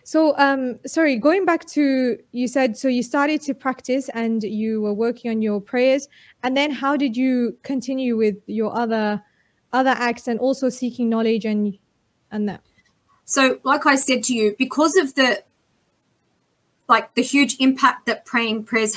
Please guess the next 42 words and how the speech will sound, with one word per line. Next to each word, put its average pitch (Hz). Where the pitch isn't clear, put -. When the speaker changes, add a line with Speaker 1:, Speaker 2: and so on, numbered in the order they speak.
Speaker 2:
had 233
on 220
me 214
in 254
strengthening 269
my 220
iman, 214
in 233
basically, 240
you 247
know, 214
like, 233
just -
bolstering 269
my 220
iman, 196
right? 277
I 277
started 285
reading, 254
uh, 233
like, 247
I, 254
some, 254
um, 240
sisters 262
had 214
given 233
me 220
some 208
books 220
about 202
the 220
hijab. 226
And 233
once 285
I 254
read 233
about 220
the 214
hijab, 220
like, 214